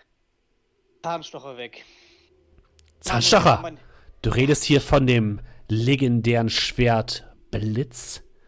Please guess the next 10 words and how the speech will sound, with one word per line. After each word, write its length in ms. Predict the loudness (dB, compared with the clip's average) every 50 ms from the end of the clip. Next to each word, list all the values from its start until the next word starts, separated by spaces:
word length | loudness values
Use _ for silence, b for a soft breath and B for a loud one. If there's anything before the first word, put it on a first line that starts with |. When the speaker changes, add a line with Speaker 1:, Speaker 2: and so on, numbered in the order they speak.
| _ _ _ _ _
Speaker 2:
Soll 220 | _ -6 -4 -2 -2
ich 60 | 0
dir 100 | 0 2
mal 100 | 2 4
seine 160 | 4 4 4
Macht 220 | 4 2 2 2 2
spüren 340 | 4 6 6 6 6 4
lassen? 360 | 2 2 0 0 -2 -4 -8 b b b b b b b b b -20 -20 -20 -20 -20 -20 -20 -20 -20 -20 -20 -20 -20 _ -20 _ _ _ _
Narr! 300 | 2 6 6 6 6 4
Speaker 1:
Ja. 360 | 0 -4 -6 -6 -8 -10 -12